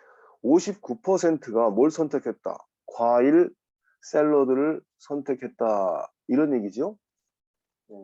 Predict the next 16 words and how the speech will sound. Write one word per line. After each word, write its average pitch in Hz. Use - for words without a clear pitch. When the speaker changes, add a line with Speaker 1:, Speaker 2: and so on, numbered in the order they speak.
Speaker 1:
자, -
우리의 196
반사 185
두뇌는 131
알고 110
있어요. 104
뭐를? 110
과일 165
샐러드가 120
건강에 135
더 117
좋다라는 143
걸 151
알고 113
있다는 104
거죠. 87